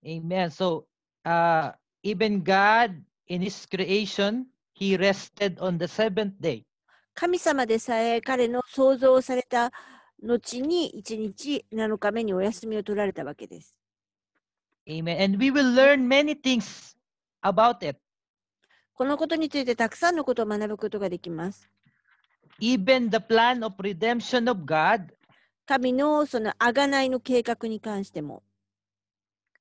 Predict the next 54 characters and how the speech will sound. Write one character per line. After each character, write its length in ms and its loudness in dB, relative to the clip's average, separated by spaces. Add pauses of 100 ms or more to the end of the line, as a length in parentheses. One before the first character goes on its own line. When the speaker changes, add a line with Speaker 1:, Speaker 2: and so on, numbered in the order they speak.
(120)
Speaker 1:
As 260 -4
what 260 2
we 120 0
have 260 0
discussed 880 -2
on 280 -2
the 160 -6
sequence 640 -2
of 200 0
events 400 -2
some 400 -4
few 160 -8
months 340 -4
ago. 360 -10 (300)
Speaker 2:
数 280 -6
か、 180 2 (140)
数 220 -8
ヶ 100 0
月 240 -4
前 340 0
に 240 -4
そ 180 -8
の、 200 -4
そ 120 -10
の 180 -8 (260)
出 120 4
来 160 -6
事 220 2
に 160 -4
対 240 0
す 140 -6
る 80 -2
流 180 -4 (120)
れ 120 0
に 140 -6
つ 120 -6
い 120 -4 (300)
て 100 -2
話 280 -8
し 60 -18
ま 140 -8
し 60 -14
た 100 -10
け 100 -10
れ 80 -8
ど 100 -10
も。 360 -8 (840)
Speaker 1:
Amen. 400 -8
As 200 -6
we 80 -4
read 280 -6
in 80 -2
Second 480 -2
Peter 720 -2